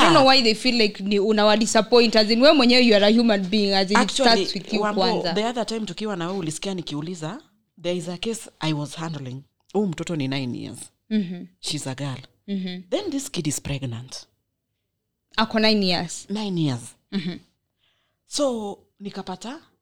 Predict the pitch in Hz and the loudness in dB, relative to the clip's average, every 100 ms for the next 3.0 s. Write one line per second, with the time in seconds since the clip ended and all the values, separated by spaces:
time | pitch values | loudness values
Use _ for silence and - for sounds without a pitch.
0 | _ _ _ _ _ - 202 247 247 180 | _ _ _ _ _ -2 0 2 0 0
1 | 170 165 180 214 214 170 180 214 160 151 | -2 -2 -2 -2 -2 0 0 -2 -2 -2
2 | 180 185 - 180 170 139 139 185 - 160 | -2 -4 -4 -2 -2 -4 -6 -6 -8 -12